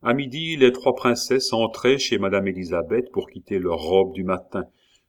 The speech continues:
Ce moment, la pudeur de la commune l'avait réservé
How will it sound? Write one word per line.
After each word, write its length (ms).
Ce 180
moment, 640
la 140
pudeur 360
de 80
la 120
commune 400
l'avait 220
réservé 580